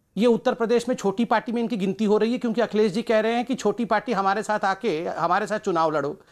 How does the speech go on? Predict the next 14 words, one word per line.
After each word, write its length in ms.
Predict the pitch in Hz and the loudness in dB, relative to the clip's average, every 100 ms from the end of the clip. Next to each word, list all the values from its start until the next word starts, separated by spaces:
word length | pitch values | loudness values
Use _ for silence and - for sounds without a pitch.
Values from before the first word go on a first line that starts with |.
| - - - | -20 -16 0
तो 100 | 269 | 2
ये 220 | 269 254 | 4 4
सात 320 | 254 214 247 | 4 0 0
सीट 260 | - 240 160 | -2 -6 -2
जीते 280 | 208 - 220 | -2 0 0
हैं, 300 | 156 143 - _ - | 0 -6 -14 _ -6
अखिलेश 300 | 185 240 247 | 0 2 2
जी 100 | 240 | 2
उनको 140 | 247 | -2
छोटी 300 | 254 208 208 | -2 -2 0
पार्टी 280 | 240 226 247 | 0 0 0
बुला 220 | 214 220 | 0 2
रहे 200 | 220 180 | 0 -2
हैं, 220 | 147 147 | -6 -10